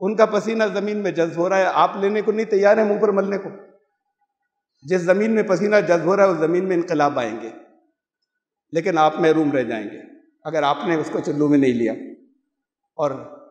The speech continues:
आपने अपने आप को मुअत्तर नहीं किया उस पसीने से। है तो आज भी, जिंदगी कामयाब हो जाएगी, जिंदगी नूर से भर जाएगी, जिंदगी इत्मीनान से भर जाएगी।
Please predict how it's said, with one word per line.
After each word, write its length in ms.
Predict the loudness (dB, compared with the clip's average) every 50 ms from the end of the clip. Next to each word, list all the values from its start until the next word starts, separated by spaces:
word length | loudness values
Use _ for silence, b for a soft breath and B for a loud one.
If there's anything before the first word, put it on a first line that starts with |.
| -6 0
आपने 460 | 2 4 4 2 0 -4 -6 -4 -4 -4 -4 -6 -10 -14 -20 -20 -20 -20 _ -6 -6
अपने 260 | -6 -4 -4 -4 -2
आप 220 | 0 -2 -2 -2 0
को 100 | 0 0
मुअत्तर 400 | 2 2 0 0 0 0 0 0
नहीं 180 | 0 -2 -4 -6
किया 220 | -8 -8 -10 -10 -10 -12 -18 _ _ _ _ _ _ _ _ _ _ _ -8
उस 160 | -8 -6 -2 -2
पसीने 320 | -2 0 0 -2 -2 -4
से। 160 | -6 -10 -14 -16 -18 -20 -12 -4
है 140 | -2 -2 0
तो 140 | 2 2 2
आज 240 | 2 2 0 -2
भी, 160 | -6 -10 -12 -12 -14 -16 -20 -20 -20 -20 _ _ _ _ _ _ _ _ _ _ _ _ _ _ _ _ _ _ _ _ _ _ _ _ _ _ _ _ _ _ _ _
जिंदगी 380 | -6 -4 -2 0 0 0 0 0
कामयाब 460 | -2 0 0 0 0 -2 -2 -4 -4 -4
हो 80 | -6 -4
जाएगी, 340 | -4 -4 -4 -4 -6 -12 -16 -18 -20 -20 -20 -20 _ _ _ _ _ _
जिंदगी 400 | -12 -8 -4 -2 0 2 2 2 0 0 -4 -8 -12 -12 -8 -4
नूर 180 | -2 0 0 0
से 140 | 2 0 2
भर 160 | 2 0 0
जाएगी, 340 | 2 2 2 2 2 0 -2
जिंदगी 360 | -2 -2 -2 -2 -2 -2 -2 -6 -6 -10 -18 -20 -20 _ -8
इत्मीनान 420 | -8 -6 -4 -4 -2 0 0 -2 -2
से 140 | -2 -4 -4
भर 160 | -2 -4 -6 -4
जाएगी। 380 | -4 -6 -6 -6 -8 -12 -18